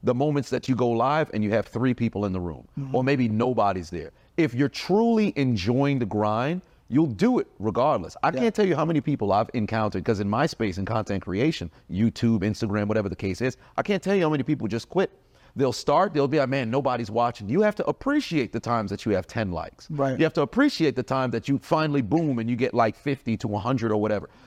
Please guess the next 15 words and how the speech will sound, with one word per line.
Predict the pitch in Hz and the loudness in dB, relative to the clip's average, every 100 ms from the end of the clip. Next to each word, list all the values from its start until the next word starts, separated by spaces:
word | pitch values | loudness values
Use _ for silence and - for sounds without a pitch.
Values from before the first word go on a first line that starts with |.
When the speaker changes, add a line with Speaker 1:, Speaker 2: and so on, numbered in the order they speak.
| - | -4
Speaker 1:
You | 143 | 2
have | 139 180 | 2 2
to | - 143 | 0 0
enjoy | 127 104 107 165 196 156 | 0 2 2 4 4 4
those | 131 120 104 | 2 2 0
because | 113 120 90 | -2 -2 0
that's | 131 147 | 0 0
when | 135 127 | -2 -2
it's | 110 | -2
really | 95 120 113 | 0 0 0
fulfilling. | - - 147 123 - - | -2 -2 -2 -2 -8 -8
When | - 139 | -2 2
you | 165 262 | 2 2
can | 226 151 | 2 -2
smile | - 135 139 139 156 196 240 | -4 -4 -2 0 0 0 -4